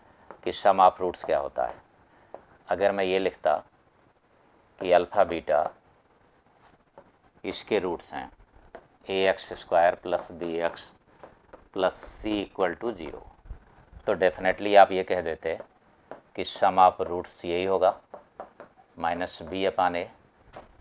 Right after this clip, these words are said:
product of roots यही होगा, alpha into beta c upon a। Definitely इसका यूज़ बहुत सारा होता रहता है हमेशा, आप एक second में यही कहेंगे और जल्दबाजी में आप ये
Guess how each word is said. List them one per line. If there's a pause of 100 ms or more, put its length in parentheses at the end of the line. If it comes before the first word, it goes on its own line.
product
of
roots
यही
होगा, (1200)
alpha
into
beta
c
upon
a। (180)
Definitely (140)
इसका
यूज़
बहुत
सारा
होता
रहता
है
हमेशा, (640)
आप
एक
second
में
यही
कहेंगे (480)
और (220)
जल्दबाजी
में
आप
ये